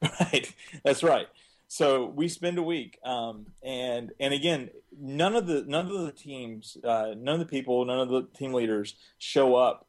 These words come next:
blindly. Um, uh, you know, th-, this is, you know, uh, months of, of not only, uh, so a handful of us going, visiting these churches,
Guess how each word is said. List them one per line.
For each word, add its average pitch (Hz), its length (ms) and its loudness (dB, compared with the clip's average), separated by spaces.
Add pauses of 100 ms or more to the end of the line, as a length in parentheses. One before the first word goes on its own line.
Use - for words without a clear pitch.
(120)
blindly. 120 800 -2
Um, 110 400 -6 (380)
uh, 110 300 -6
you 127 160 -2
know, 117 140 -2
th-, 123 200 -14 (280)
this 147 220 0
is, 135 340 -2
you 139 180 -2
know, 104 140 -2
uh, 101 280 0 (200)
months 131 480 2
of, 110 420 2 (140)
of 110 220 -4 (140)
not 135 160 4
only, 117 420 0 (340)
uh, 80 200 -4
so - 340 0
a 107 260 0
handful 143 480 2
of 117 100 4
us 110 320 0
going, 127 580 -2
visiting 127 640 -2
these 120 200 -8
churches, 110 640 -4